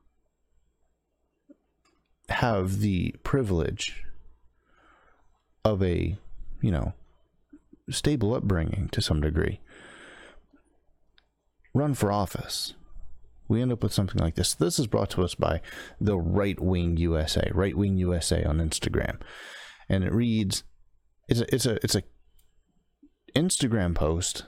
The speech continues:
that was originally a Twitter post. And it reads, uh, "How many American citizens and green card holders are still trapped in Afghanistan?" I don't know,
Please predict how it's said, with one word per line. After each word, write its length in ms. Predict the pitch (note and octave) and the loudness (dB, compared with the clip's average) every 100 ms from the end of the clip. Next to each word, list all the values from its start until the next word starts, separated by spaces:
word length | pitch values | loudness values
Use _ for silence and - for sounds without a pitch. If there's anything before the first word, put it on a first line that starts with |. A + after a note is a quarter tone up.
| - - | -6 -2
that 140 | F2+ | 2
was 180 | G#2 F#2 | 2 2
originally 680 | G2 D#3 C3 G#2 F2+ F2 - F#2+ | 2 2 2 2 2 0 0 0
a 380 | F2+ D#2+ D#2 - - - - - - - - - - - - - - - - _ _ - - _ - - - - - - - | 2 2 -2 -6 -2 2 2 2 2 -2 -6 -8 -8 -6 -6 -10 -12 -20 -20 _ _ -20 -20 _ -20 -20 -20 -20 -20 -10 -2
Twitter 260 | F#3 E3+ | 0 2
post. 420 | - D2 - - - - - - - - - - - - - | 2 0 -2 -8 -10 -14 -6 -2 0 0 2 0 2 0 2
And 120 | - F2+ | 2 2
it 60 | |
reads, 420 | F2+ F2+ F2 E2 | 2 2 2 2
uh, 260 | E2+ D#2+ E2 - - - - - - | 2 2 0 -4 -18 -20 -20 -20 -10
"How 260 | - C#3 | 0 2
many 460 | E3+ D3+ C3 A2+ G#2 - | 2 2 0 0 -2 0
American 500 | A2 B2+ C3 - G2 | 2 2 0 0 0
citizens 560 | - A2+ F#2 - D2 D#2+ | 2 2 2 0 2 2
and 240 | D#2+ D#2 | 2 2
green 360 | F2 C3 C3+ - - | 2 2 0 -4 -4
card 360 | - A2 G2+ | 0 2 2
holders 560 | F#2+ G#2 G2 F2 C#2+ - | 2 2 2 2 2 2
are 180 | C2+ D2+ | 2 2
still 380 | - - B2 A2+ | 0 0 0 0
trapped 400 | A2+ G2+ - F2 | 0 0 0 0
in 160 | D#2+ | 2
Afghanistan?" 880 | D#2+ - - F2 D#2+ - - - - - - - - - - - - _ _ _ - _ - | 0 0 0 2 0 0 0 0 -2 -10 -20 -20 -20 -20 -20 -20 -20 _ _ _ -20 _ 0
I 160 | E2+ | 2
don't 200 | E2 F2+ | 2 2
know, 200 | C#3 E3 | 0 -2